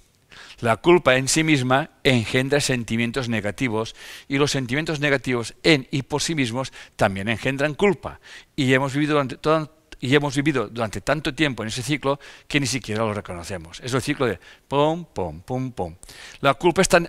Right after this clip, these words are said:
omnipresente que sin importar lo que hagamos, sentiremos de algún modo en nuestra mente que deberíamos estar haciendo otra cosa. De alguna manera u otra proyectamos culpa sobre el mundo que nos rodea. Es por eso que la mayoría de las personas necesitan un enemigo.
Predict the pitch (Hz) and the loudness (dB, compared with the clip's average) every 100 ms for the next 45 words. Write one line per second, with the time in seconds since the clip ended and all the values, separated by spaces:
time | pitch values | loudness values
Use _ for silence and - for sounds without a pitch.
0 | - 175 147 151 147 143 123 156 127 - | 0 2 2 0 -2 -2 2 2 0 -6
1 | 101 - - - - - 127 120 110 113 | -10 -12 -20 -8 -4 -2 -2 -2 -2 0
2 | - 180 175 - 123 147 113 120 - - | 4 6 4 4 4 4 2 -6 -10 -18
3 | - - 139 120 117 139 143 131 135 135 | -10 -2 0 0 -2 -2 0 0 0 -2
4 | 135 151 123 117 - 110 107 113 104 113 | -6 -4 -6 -6 -4 -4 -2 -2 -4 -6
5 | 117 107 107 131 131 104 123 113 107 110 | -4 -2 -2 -2 -4 -2 0 0 -2 -6
6 | 104 - _ 117 104 - - - - - | -8 -10 _ -10 -10 -12 -12 -14 -14 -18
7 | _ _ _ - - - - - 98 98 | _ _ _ -20 -20 -18 -18 -6 -4 -2
8 | 131 143 151 151 139 139 _ - 113 123 | 0 4 6 6 4 2 _ -12 -2 4
9 | 143 127 113 120 120 - 127 117 - 151 | 4 4 0 0 -2 0 -2 -2 -2 -2
10 | 113 104 113 135 139 127 120 127 131 131 | -2 -4 0 0 0 -2 -2 -2 -2 0
11 | 120 113 104 - - - - 135 - 131 | 2 2 0 -6 -20 -14 -6 -4 0 0
12 | 127 - 101 95 95 120 117 123 131 104 | -2 -4 -4 -4 -4 -2 -2 -2 -4 -6
13 | 104 101 - - - 131 165 156 117 101 | -6 -8 -12 -20 -16 -4 -2 -2 -6 -4
14 | 104 104 - 104 95 85 71 69 | -6 -6 -10 -10 -10 -12 -16 -20